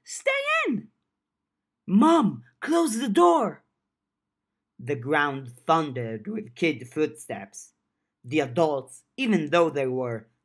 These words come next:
massive, were somehow gentler. Verona checked outside. No Avery. Kitchen, adjacent to dining room.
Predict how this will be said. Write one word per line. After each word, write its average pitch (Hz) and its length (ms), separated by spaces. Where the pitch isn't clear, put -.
massive, 127 920
were 131 220
somehow 139 600
gentler. 123 720
Verona 151 500
checked - 440
outside. 127 640
No 151 420
Avery. 123 520
Kitchen, 156 640
adjacent 160 680
to 143 120
dining 156 440
room. 113 300